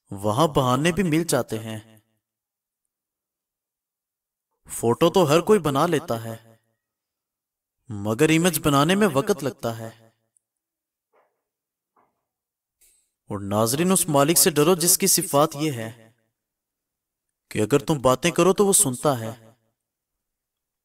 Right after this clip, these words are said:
और अगर दिल में रखो तो वो जानता है। खुद को अपने माजी का कैदी ना बनाओ, वो तुम्हारे लिए जिंदगी का सबक था,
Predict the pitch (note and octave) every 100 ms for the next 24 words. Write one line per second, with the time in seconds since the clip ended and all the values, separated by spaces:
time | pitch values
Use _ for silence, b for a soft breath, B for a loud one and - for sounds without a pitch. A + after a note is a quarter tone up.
0 | _ A2+ G#2 A2+ D3 A#2 D#3+ F3+ F3+ C#3+
1 | F3+ F#3 G#3 - - B2+ B2+ C#3+ A2+ A2+
2 | A2 A2+ _ _ _ _ _ _ _ _
3 | _ _ _ _ _ _ _ _ _ _
4 | _ _ _ _ _ _ _ _ _ _
5 | _ _ - C#3 C#3+ F#3+ F#3 G3 E3+ C#3
6 | C3+ F3+ G3+ F#3 C#3 C3 F#3 F3+ A#2+ A2+
7 | A2 A2 A2 _ _ _ _ _ _ _
8 | _ _ _ _ _ _ _ G#2+ G2+ A#2
9 | D3+ D#3+ C#3 C#3+ E3+ F#3 F3+ C3 C3+ D#3
10 | F#3 F#3+ - C3+ D#3 - A2+